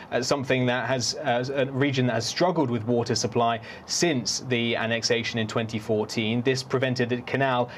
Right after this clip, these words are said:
taking water from the reservoir and delivering it to residents there. But another reason the Kremlin initially alleged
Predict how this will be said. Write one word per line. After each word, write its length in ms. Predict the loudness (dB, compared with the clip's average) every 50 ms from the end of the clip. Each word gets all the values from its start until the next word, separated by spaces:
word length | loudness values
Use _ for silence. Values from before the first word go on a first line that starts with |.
| -16 -14 -6
taking 400 | -2 0 0 0 2 0 2 2
water 420 | 4 4 2 2 2 2 2 0 0
from 180 | -2 -2 0
the 80 | 0 2
reservoir 600 | 2 2 2 2 0 2 2 2 2 2 0 -4 -8 -14 -12 -6 -2
and 120 | -2 0
delivering 440 | 2 2 2 2 2 2 2 2 0
it 160 | 0 -4 -4
to 100 | -2 0
residents 540 | 0 0 0 0 -2 -2 -2 -2 -2 -4 -2
there. 320 | 0 0 0 0 0 -2 -6 -10 -8 -4
But 140 | -2 0 2
another 240 | 2 2 4 4 4
reason 320 | 2 2 2 2 2 0
the 60 | 0
Kremlin 380 | 2 2 2 2 2 2 2 2
initially 400 | 0 0 0 0 0 0 2 2
alleged 360 | 2 2 2 0 0 -4 -6